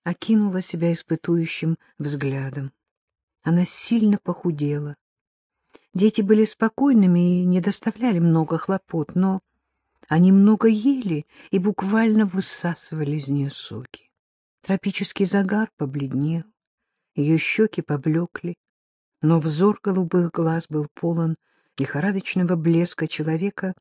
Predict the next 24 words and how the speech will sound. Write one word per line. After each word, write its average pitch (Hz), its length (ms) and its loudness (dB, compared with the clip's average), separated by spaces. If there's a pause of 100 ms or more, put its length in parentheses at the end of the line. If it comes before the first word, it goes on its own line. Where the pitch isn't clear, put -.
(320)
в 143 120 0
одиночку 160 760 0
боровшегося 143 960 -6 (280)
за 117 200 -12
жизнь. - 440 -16 (1500)
Эмили 247 340 12
невольно 233 480 10
усмехнулась. 214 960 2
Даже 226 360 -4
если 202 300 -4
она 190 340 0 (280)
отправит 202 680 0
письмо 214 560 2
на 175 360 0 (400)
Нукухева, 160 840 -2 (340)
скорее 208 400 -6
всего, 165 400 -2
оно 160 340 0 (160)
потеряется 180 640 -8
в 127 60 -20
дороге. 131 500 -16 (440)
А 247 100 4
если 247 320 4
нет, 254 320 8